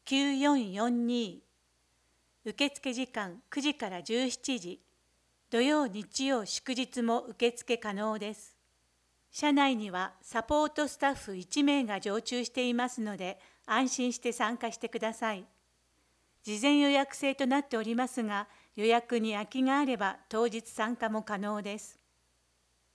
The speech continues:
毎月開催、出張スマホ教室。お祭り伝々館や各コミセンなどで毎月開催する集合型のスマホ教室です。教室では貸し出し用のスマホを使用するので、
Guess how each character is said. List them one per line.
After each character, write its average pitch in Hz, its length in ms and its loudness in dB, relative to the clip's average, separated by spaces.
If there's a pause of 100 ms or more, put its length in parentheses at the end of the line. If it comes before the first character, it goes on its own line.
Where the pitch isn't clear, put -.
(240)
毎 254 260 2
月 - 260 -6
開 240 260 2
催、 226 360 -2 (320)
出 226 340 -6
張 254 280 6
ス 226 180 -8
マ 262 120 4
ホ 285 140 2
教 294 280 2
室。 - 380 -10 (880)
お 233 100 2
祭 269 360 4
り - 20 -12
伝 262 240 2
々 254 220 0
館 214 260 -2
や 185 260 -6
各 247 260 -2
コ 226 140 -6
ミ 233 140 2
セ 277 160 2
ン 262 80 4
な 269 120 6
ど 233 140 2
で 196 240 -4
毎 226 240 -2
月 - 240 -6
開 247 240 2
催 240 240 2
す 233 180 -6
る 220 200 -2 (260)
集 277 320 0
合 277 200 4
型 262 260 0
の 254 100 0
ス 233 160 -6
マ 226 100 2
ホ 269 160 4
教 285 240 2
室 - 240 -8
で 190 160 -6
す。 - 160 -20 (680)
教 247 260 8
室 247 260 -6
で 226 140 4
は 190 280 -4
貸 214 220 -8
し 214 40 -6
出 254 120 2
し 240 180 -4
用 247 160 2
の 233 140 0
ス 240 140 -6
マ 233 160 2
ホ 240 140 2
を 233 60 0
使 220 200 -6
用 233 160 2
す 247 220 -6
る 247 100 0
の 233 140 0
で、 190 260 -8